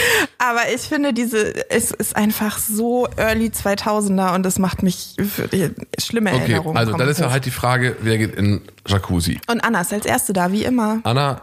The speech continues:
Speaker 2: ist als Erste da
Speaker 1: Anna ist
Speaker 2: und
Speaker 1: so
Speaker 2: dann
Speaker 1: toll.
Speaker 2: ist dabei, wer ist noch dabei? Esther ist dabei.
Speaker 1: Steffi, Anna, Kim, Virginia, Esther, Carina, Jacqueline. Ich glaube nur eine.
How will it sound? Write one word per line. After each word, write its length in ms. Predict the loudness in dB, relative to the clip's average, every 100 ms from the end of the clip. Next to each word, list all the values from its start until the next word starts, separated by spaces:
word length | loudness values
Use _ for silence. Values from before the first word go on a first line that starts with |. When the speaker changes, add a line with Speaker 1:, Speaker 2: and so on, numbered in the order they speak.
| 0
Speaker 2:
ist 200 | 0 0
als 160 | -2
Erste 320 | 2 0 0
da 100 | -2
Speaker 1:
Anna 220 | 0 2 0
ist 80 |
Speaker 2:
und 60 | 0
Speaker 1:
so 60 | 0
Speaker 2:
dann 160 | 2
Speaker 1:
toll. 80 | 2
Speaker 2:
ist 120 | 2
dabei, 460 | 0 0 0 0 0 -6 -20 -10
wer 120 | -2 2
ist 60 |
noch 80 | 2
dabei? 300 | 2 2 0 -2
Esther 360 | -2 -2 0 0
ist 120 | 0
dabei. 500 | -2 0 0 0 -2 -6 -10
Speaker 1:
Steffi, 520 | -4 0 0 0 -2 0
Anna, 280 | 2 2
Kim, 300 | 0 0 2
Virginia, 460 | 2 0 0 2 2
Esther, 340 | 2 0 0 -2
Carina, 500 | -2 -2 0 0 0 -6 -18 -6
Jacqueline. 520 | 0 0 0 0 2 0
Ich 100 | -2
glaube 280 | 0 2 2
nur 180 | 2
eine. 400 | 0 0 2 0